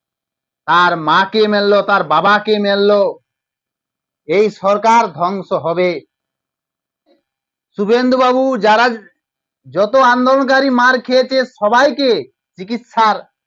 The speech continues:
ব্যবস্থা করছেন। দ্বিতীয় হচ্ছে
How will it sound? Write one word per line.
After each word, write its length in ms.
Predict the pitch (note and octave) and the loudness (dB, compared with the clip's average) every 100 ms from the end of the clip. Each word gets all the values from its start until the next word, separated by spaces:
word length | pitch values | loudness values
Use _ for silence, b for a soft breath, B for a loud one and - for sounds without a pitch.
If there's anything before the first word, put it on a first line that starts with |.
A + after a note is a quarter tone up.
| _ _ _ _ | _ _ _ _
ব্যবস্থা 560 | A2+ D3+ G3+ G3+ G3+ F3+ | -6 -2 -2 -2 -2 -2
করছেন। 540 | F#3 F#3 - - G3 G3 _ _ _ _ A2 | -2 -6 -6 -2 -2 -4 _ _ _ _ -16
দ্বিতীয় 360 | A#2+ G3 A3 B3+ A#3+ | -10 -8 -2 0 0
হচ্ছে 400 | A#3+ - - | -2 -6 -2